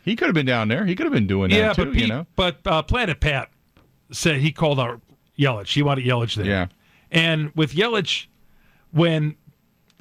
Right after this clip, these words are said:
Speaker 2: Yelich is lining up to do that move and he's standing, you know, uh, by the square, uh, P C is gonna d-, jump over him. Tell me the Brewer organization's not nervous.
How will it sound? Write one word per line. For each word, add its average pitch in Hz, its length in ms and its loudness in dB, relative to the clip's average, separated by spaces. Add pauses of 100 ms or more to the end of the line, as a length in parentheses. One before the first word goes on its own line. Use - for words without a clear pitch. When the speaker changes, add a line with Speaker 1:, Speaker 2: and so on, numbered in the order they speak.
Speaker 2:
Yelich 214 360 2
is 147 120 -2
lining 175 360 2
up 156 180 -2
to 147 80 -2
do 156 180 0
that 139 220 -2
move 135 340 -2
and 131 160 0
he's 131 120 0
standing, 131 540 -2
you 143 100 -2
know, 110 340 -2
uh, 117 500 0
by 120 200 -2
the 107 60 -6
square, 120 460 -2 (420)
uh, 113 140 0
P 156 220 2
C 160 200 0
is 120 100 -2
gonna 123 160 -2
d-, 113 200 -8
jump 147 260 0
over 147 260 0
him. 107 220 -4 (560)
Tell 233 180 2
me 202 80 2
the 160 80 0
Brewer 180 220 0
organization's 156 600 0
not 143 200 0
nervous. 131 520 -2